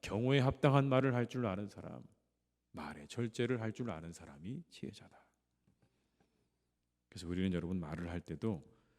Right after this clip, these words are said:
생각을 하고 말을 해야 되는 겁니다. 이런 생각들을 하셔야 되는 거예요. 어떤 말을 할 것인가?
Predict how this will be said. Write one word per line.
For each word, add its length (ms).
생각을 500
하고 160
말을 280
해야 100
되는 220
겁니다. 480
이런 220
생각들을 520
하셔야 280
되는 260
거예요. 180
어떤 380
말을 280
할 120
것인가? 520